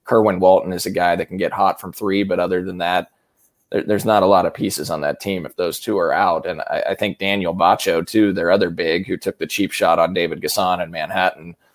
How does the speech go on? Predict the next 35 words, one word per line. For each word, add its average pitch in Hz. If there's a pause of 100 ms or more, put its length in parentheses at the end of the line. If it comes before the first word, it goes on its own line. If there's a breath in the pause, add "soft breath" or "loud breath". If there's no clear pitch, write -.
(260)
um, 78
in 95
the 80
ribs, 95 (340)
he 101
has, 82
uh, 85
only 101
been 87
playing 98
about 87
eleven, 95
twelve 95
minutes 95
in 92
the 85
last 90
couple 98
of 90
games 95
and -
hasn't 90
looked 98
good 95
at 90
all. 95
And 87
I 92
think 95
he's 98
playing 95
banged 95
up, 90
too. 101
So, 92